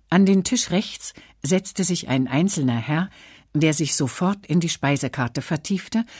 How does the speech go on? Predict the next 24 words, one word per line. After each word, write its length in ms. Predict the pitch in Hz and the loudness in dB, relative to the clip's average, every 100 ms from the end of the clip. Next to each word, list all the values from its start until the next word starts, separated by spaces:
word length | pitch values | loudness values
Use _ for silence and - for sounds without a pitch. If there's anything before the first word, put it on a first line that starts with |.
| - - | -20 -4
und 300 | - 190 - | 4 4 6
nichts 300 | 220 277 - | 2 2 -2
um 180 | - 196 | 2 2
sich 200 | 214 - | 2 0
herum 400 | 190 151 170 165 | 0 2 2 4
wahrnahm. 680 | 139 131 120 113 110 113 123 _ _ _ _ _ _ | 2 2 2 2 -2 -6 -10 _ _ _ _ _ _
Seitdem 520 | 123 135 127 151 156 | 0 0 2 2 4
er 80 | 139 | 2
das 300 | 127 123 - | 2 -2 0
Restaurant 500 | 135 - 139 143 160 | -2 0 2 2 2
betreten 540 | 131 - 180 - 135 | 0 0 -2 2 0
hatte, 260 | 131 - 160 - - - - - | 0 -2 -8 -8 -20 -20 -20 -4
tuschelte 500 | - 240 - 220 160 | 0 2 2 2 0
das 260 | 147 135 | 0 -2
Paar 400 | - 123 127 160 - - - _ | -4 0 0 0 -6 -20 -20 _
und 160 | 156 - | 0 2
sie 120 | 160 | 2
sahen 320 | 143 160 170 | 4 4 2
immer 300 | 180 233 233 | 6 6 6
wieder 240 | 202 196 | 2 0
zu 180 | 180 190 | -2 0
ihm 200 | 170 190 | 2 4
hin. 300 | 165 170 123 - _ _ _ _ _ _ | 6 4 2 -4 _ _ _ _ _ _
"Doch", 460 | 131 151 247 - | 0 0 0 -6